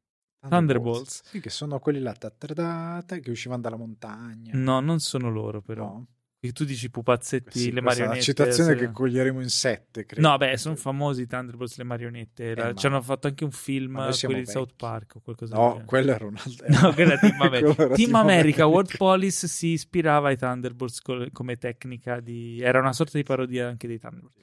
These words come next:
Speaker 2: Thunderbolts della Marvel, invece, è la risposta...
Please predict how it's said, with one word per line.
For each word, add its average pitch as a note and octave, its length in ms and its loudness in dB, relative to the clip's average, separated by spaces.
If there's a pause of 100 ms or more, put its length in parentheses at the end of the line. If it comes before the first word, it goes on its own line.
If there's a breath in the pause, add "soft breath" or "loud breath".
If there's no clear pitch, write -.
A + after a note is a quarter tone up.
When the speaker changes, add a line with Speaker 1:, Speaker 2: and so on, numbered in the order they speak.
(460)
Speaker 2:
Thunderbolts F#3 600 6
della F3+ 240 2
Marvel, C3+ 400 -2
invece, D#3 760 -2
è E3 220 4
la C#3+ 140 2
risposta... E3+ 920 -6